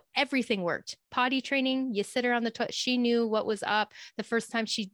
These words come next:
picked up a pencil, she held it correct, wrote with it perfectly. Indigo, the first time I gave her a pencil, she's like,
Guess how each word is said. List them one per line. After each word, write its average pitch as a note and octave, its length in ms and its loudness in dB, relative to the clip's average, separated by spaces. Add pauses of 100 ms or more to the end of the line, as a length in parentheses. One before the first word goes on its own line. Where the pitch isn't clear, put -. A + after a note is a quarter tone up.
(120)
picked A#3 200 -4
up A3 100 0
a G#3 60 0
pencil, G#3+ 440 -4
she G3+ 180 -4
held G3+ 220 -2
it - 100 -6
correct, G3 380 -2
wrote F#3+ 240 2
with G3 160 -4
it - 240 -4
perfectly. F3+ 500 -2 (640)
Indigo, D#4 460 6
the C#4+ 100 6
first - 300 2
time C4 180 4
I A#3+ 120 4
gave B3 240 4
her B3 340 4
a A#3+ 80 0
pencil, C4 500 2
she's A#3 420 2
like, F#3+ 540 4